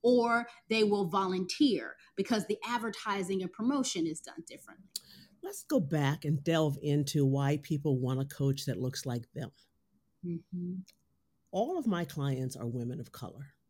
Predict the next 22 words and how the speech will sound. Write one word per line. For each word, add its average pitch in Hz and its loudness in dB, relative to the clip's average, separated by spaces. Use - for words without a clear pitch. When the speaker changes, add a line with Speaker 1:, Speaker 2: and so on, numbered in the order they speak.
Speaker 1:
Mm-hmm. 190 -2
Speaker 2:
And, 151 -4
and 175 0
when 165 0
I 170 0
say 190 2
women 170 4
of 143 -4
color, 143 0
they're 143 0
Black, 143 -4
they're 143 2
from 143 -2
India. 143 2
I 147 -6
mean, 139 2
one 147 4
is 127 2
literally 143 2
in 143 0
India, 135 -2
and 139 2